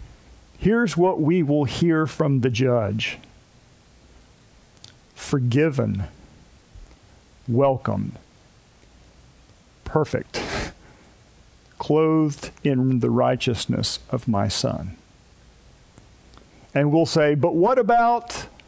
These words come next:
all these things that we remember from our experience?"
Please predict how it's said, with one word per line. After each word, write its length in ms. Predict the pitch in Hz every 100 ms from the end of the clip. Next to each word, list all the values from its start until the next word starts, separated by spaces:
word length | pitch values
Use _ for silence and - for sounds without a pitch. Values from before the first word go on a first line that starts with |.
| _ _ _ _ _ - -
all 200 | 135 139
these 340 | 139 131 -
things 480 | - 156 147 139 -
that 160 | 143
we 160 | - 131
remember 680 | 120 123 127 131 107 107 78 - - - - - - _ _ _ _ _ _ - _ -
from 200 | - 123
our 180 | 117 107
experience?" 840 | 107 - 127 117 101 - - -